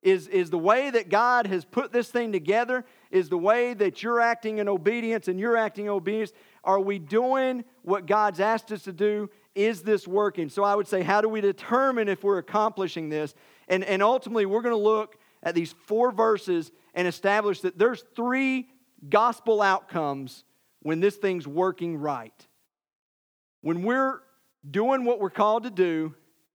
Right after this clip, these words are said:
according to how we're gifted, there's three gospel outcomes. One is that we step up and serve one another.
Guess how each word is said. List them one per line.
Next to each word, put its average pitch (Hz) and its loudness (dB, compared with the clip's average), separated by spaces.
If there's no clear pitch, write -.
according 226 0
to 185 -2
how 190 2
we're 233 -4
gifted, 147 -2
there's 170 -4
three 208 -4
gospel 190 0
outcomes. 170 -2
One 214 0
is 185 -2
that 190 -2
we 170 0
step 214 0
up 208 4
and 196 -10
serve 190 0
one 151 -4
another. 131 -10